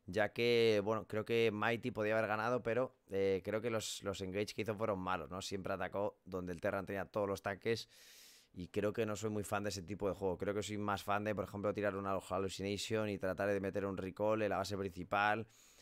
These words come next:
o yo qué sé, o, o incluso la tercera base si hace falta, el tirar recall constantes para que el proto-, eh, para que el Terran no pueda salir sin perder muchísima economía, ¿no? Aquí se va a tirar otra vez el,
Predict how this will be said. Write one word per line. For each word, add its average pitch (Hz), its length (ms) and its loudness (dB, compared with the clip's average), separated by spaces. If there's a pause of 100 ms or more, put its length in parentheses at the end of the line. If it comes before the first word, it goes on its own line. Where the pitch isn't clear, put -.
(120)
o 92 500 2
yo 95 180 0
qué 92 100 -4
sé, 107 280 0
o, 87 380 0 (460)
o 87 40 -6
incluso 95 340 -6
la 87 120 0
tercera 95 380 0
base 101 220 0
si 98 100 -4
hace 95 140 -4
falta, 101 440 0
el 92 180 0
tirar 101 240 0
recall 101 300 -2
constantes 101 480 -4
para 101 240 0
que 101 140 0
el 98 140 -4
proto-, 95 320 -4
eh, 95 80 -2
para 104 180 0
que 101 60 0
el 87 80 -4
Terran 101 400 0
no 95 200 -4
pueda 101 120 -2
salir 98 340 -2
sin 107 340 -6
perder 98 300 0
muchísima 98 520 -6
economía, 78 380 -8
¿no? 80 80 -10
Aquí 87 140 -8
se 87 80 -6
va 92 60 -2
a 92 40 -2
tirar 90 140 -2
otra 90 140 -4
vez 90 120 -6
el, 92 360 -2